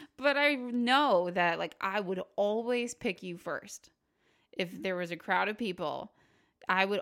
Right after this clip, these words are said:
always want you, the five. You are the most competent. You are the most capable. And, like, you can see things in ways that no one else can see. And you are that hidden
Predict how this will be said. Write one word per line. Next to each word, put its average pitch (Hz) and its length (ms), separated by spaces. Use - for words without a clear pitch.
always 214 520
want 226 300
you, 214 440
the 185 100
five. 214 440
You 185 220
are 180 120
the 175 100
most 175 560
competent. 180 720
You 190 220
are 180 160
the 185 140
most 185 520
capable. 170 880
And, 180 680
like, 180 260
you 185 680
can 190 240
see 208 300
things 180 580
in 185 280
ways 165 340
that - 220
no 180 380
one 214 220
else 175 260
can 175 220
see. - 380
And 180 280
you 180 360
are 214 360
that 180 260
hidden 170 680